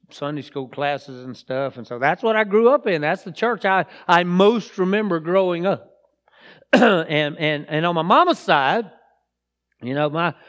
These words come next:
they, they, they had grown up, my mom and dad's families lived in the same community for a while and, and had attended the same church for a while. My granddaddy was a, a, a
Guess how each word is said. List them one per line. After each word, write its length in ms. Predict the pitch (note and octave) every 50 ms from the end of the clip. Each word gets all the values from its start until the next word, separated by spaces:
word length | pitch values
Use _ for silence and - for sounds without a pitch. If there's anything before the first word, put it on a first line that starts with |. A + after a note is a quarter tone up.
| _ _ _ -
they, 200 | C3+ D3+ E3+ E3
they, 300 | D3 C#3 E3 F#3+ G3+ G3
they 220 | C#3+ D3+ F3+ F#3
had 160 | F3 F3 D3+
grown 280 | - F3+ C4 F#4+ F#4 C4+
up, 400 | A3 F#3+ F3 D#3+ D#3+ D#3+ D#3 D#3+
my 220 | C#3+ C#3 D3+ D#3+
mom 260 | E3 F3+ G#3+ A#3 A#3
and 120 | A3 G3 E3
dad's 300 | F3+ G#3 G#3+ G3 D3+ -
families 420 | - F#3 F#3+ G3 F#3+ F3+ E3+ E3
lived 200 | F3 F#3 F#3+ F3+
in 120 | F3+ F3+ E3+
the 60 | D#3
same 280 | - - F3 F3 E3+
community 480 | - - C#3+ D3 E3+ F3+ F3 E3 D#3+ D#3+
for 180 | D#3 - E3+ D#3
a 80 | D3+
while 380 | D3 D#3 D#3 E3 E3+ E3 E3 D#3
and, 160 | C3+ A#2+ A2 - - - - - _
and 100 | - C3
had 160 | C3 D#3+ F3 D#3+
attended 480 | D3+ - - G3 G3+ G#3 F#3+ F#3+ F3+
the 80 | E3 D3+
same 340 | - - F#3 F3+ F3+ F3 D#3
church 300 | - - F#3 F3+ D#3+ -
for 80 | -
a 60 | E3+
while. 180 | D#3 E3 E3+ F3
My 160 | E3 E3 F3+
granddaddy 560 | F3+ D#3+ E3 F3 F3+ F3+ E3+ F3 F3 F3 F3
was 240 | E3 D#3 D#3+ D3 C3
a, 160 | B2+ A#2+ G#2+ - _ - - - _ _
a, 60 | B2
a 580 | B2 A#2+ A2+ G#2+ - - A2+ A2 A2 G2+ G2+ G2